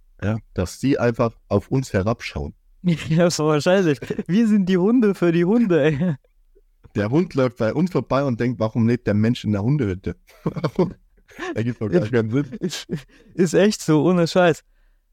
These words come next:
Speaker 2: Alter Schwede, ey.
Speaker 1: Ey, auf jeden Fall. Ich hab doch hier mal im Podcast erzählt, ähm, wie wir diese Taube gerettet haben vor unseren Nachbarn, ne?
Speaker 2: Mhm.
Speaker 1: Die, äh, quasi das, äh, das Ei töten wollte.
Speaker 2: Die hat sich jetzt
Speaker 1: Nee,
Speaker 2: erkenntlich
Speaker 1: Kü-
Speaker 2: gezeigt.
Speaker 1: Das Küken töten wollte. Das hat er
Speaker 2: Mhm.
Speaker 1: schon erlebt.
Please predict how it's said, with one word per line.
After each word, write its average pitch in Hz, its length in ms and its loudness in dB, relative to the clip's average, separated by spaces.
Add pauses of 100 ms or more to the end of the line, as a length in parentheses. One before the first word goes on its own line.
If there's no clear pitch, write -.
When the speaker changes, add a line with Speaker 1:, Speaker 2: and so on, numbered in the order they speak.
(140)
Speaker 2:
Alter 151 600 -2
Schwede, 135 400 0
ey. - 1200 -6
Speaker 1:
Ey, 110 220 0
auf 104 160 0
jeden 117 160 4
Fall. 131 380 0
Ich - 120 -14
hab 180 120 2
doch 120 100 -2
hier 120 140 0
mal 117 140 2
im 104 60 -4
Podcast - 380 -4
erzählt, 123 460 0
ähm, 101 440 -2
wie 101 120 -2
wir 104 80 2
diese 95 240 -4
Taube 117 300 2
gerettet 90 340 -4
haben 90 160 0
vor 92 140 -4
unseren 90 280 -2
Nachbarn, 95 380 0
ne? 104 240 0
Speaker 2:
Mhm. 160 440 2
Speaker 1:
Die, 98 280 -4
äh, 95 300 -2
quasi 95 280 -2
das, 90 160 -4
äh, 95 180 -2
das - 240 -10
Ei 110 160 2
töten 101 400 -10
wollte. 90 280 -10
Speaker 2:
Die 139 100 4
hat 143 80 0
sich 139 160 -2
jetzt 135 160 -2
Speaker 1:
Nee, 139 60 0
Speaker 2:
erkenntlich 165 420 0
Speaker 1:
Kü- 139 120 -2
Speaker 2:
gezeigt. - 420 -2 (560)
Speaker 1:
Das - 180 -6
Küken 151 380 -2
töten 87 340 -4
wollte. 87 280 0
Das 87 100 -6
hat - 80 0
er 143 60 4
Speaker 2:
Mhm. 139 60 2
Speaker 1:
schon 143 180 -2
erlebt. 98 280 -2